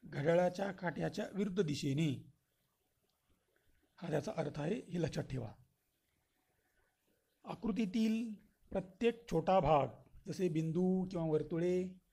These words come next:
त्रिकोण, चौरस हे भाग काळजीपूर्वक पाहणे गरजेचे असते. साधारणतः अशा प्रकारे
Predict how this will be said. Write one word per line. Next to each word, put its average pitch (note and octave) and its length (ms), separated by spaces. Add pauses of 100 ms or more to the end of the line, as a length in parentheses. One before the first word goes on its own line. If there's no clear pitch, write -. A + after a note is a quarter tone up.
(420)
त्रिकोण, F3+ 580
चौरस D#3+ 640 (160)
हे F#3 100
भाग D3+ 280 (400)
काळजीपूर्वक F#3+ 640
पाहणे D3+ 360 (200)
गरजेचे C#3+ 440
असते. B2+ 420 (1040)
साधारणतः F#3+ 400
अशा G3+ 280
प्रकारे F#3 500